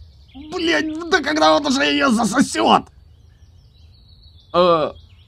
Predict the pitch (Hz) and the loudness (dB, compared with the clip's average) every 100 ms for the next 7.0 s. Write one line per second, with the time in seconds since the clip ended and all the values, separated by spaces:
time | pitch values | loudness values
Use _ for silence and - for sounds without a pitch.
0 | - - - - - - - 196 185 185 | -20 -20 -20 -20 -20 -20 -10 -6 -4 -6
1 | - 247 - 208 - 226 220 202 214 208 | -6 -8 -6 -8 -6 -2 -2 0 2 4
2 | 196 196 208 139 - - _ _ - - | 2 0 2 2 0 -10 _ _ -20 -16
3 | - 151 185 285 453 - 269 214 226 214 | -6 0 0 0 -2 2 4 4 4 0
4 | 247 262 381 202 175 156 - - - - | 0 2 2 4 2 0 -8 -20 -20 -20
5 | _ - - - - _ _ - 330 233 | _ -20 -20 -20 -20 _ _ 0 4 6
6 | 185 170 180 196 208 151 - 151 165 | 6 4 0 4 4 4 0 0 -2